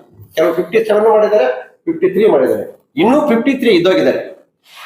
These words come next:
ಬಡವರಿದ್ದಾರೆ. ಅದಕ್ಕೋಸ್ಕರ ನಮ್ಮ ಅಧ್ಯಕ್ಷ ಹತ್ರ ಈಗಾಗಲೇ ಚರ್ಚೆಗಳು ಮಾಡಿದ್ದೀವಿ ನಾವು. ಅದಕ್ಕೆಲ್ಲರೂ ನೀವು ಕೂಡ ಅನುವು ಮಾಡ್ಕೊಳ್ಬೇಕು ಕಾರ್ಯದರ್ಶಿಗಳು.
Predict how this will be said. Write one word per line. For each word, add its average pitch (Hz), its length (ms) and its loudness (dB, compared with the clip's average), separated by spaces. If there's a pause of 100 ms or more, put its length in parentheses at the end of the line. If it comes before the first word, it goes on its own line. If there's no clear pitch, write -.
ಬಡವರಿದ್ದಾರೆ. - 920 0
ಅದಕ್ಕೋಸ್ಕರ 208 460 0 (440)
ನಮ್ಮ 160 220 2
ಅಧ್ಯಕ್ಷ 160 240 2
ಹತ್ರ 170 180 -2
ಈಗಾಗಲೇ 170 400 0
ಚರ್ಚೆಗಳು 190 340 0
ಮಾಡಿದ್ದೀವಿ 175 340 2
ನಾವು. - 520 -2
ಅದಕ್ಕೆಲ್ಲರೂ 202 680 2
ನೀವು 190 140 2
ಕೂಡ 180 160 0
ಅನುವು 175 280 2
ಮಾಡ್ಕೊಳ್ಬೇಕು 160 440 0
ಕಾರ್ಯದರ್ಶಿಗಳು. 156 840 -2